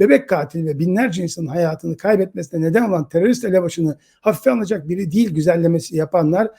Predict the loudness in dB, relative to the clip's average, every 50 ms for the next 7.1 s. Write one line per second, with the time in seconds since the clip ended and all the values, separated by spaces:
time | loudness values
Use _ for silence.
0 | _ _ _ _ 0 4 4 4 4 4 2 2 2 4 2 2 0 -2 -8 -10
1 | -4 -4 0 2 4 4 6 4 4 4 0 -2 -2 -2 _ _ _ _ _ _
2 | 4 6 6 6 6 4 0 0 0 0 -2 -2 -2 -4 -2 0 0 0 0 -2
3 | -4 -6 -6 -6 -6 -6 -6 -4 -4 -4 -4 -4 -4 -4 -6 -6 -6 -6 -6 -8
4 | -8 -8 -8 -8 -8 -6 -4 -4 -4 -4 -10 _ _ _ _ _ _ 0 2 4
5 | 4 4 2 0 -2 -2 0 0 0 0 0 -4 -8 -6 -2 -2 -2 -2 -2 -4
6 | -6 -6 -6 -6 -4 -4 -6 -8 -8 -6 -4 0 2 4 4 6 6 4 4 2
7 | 0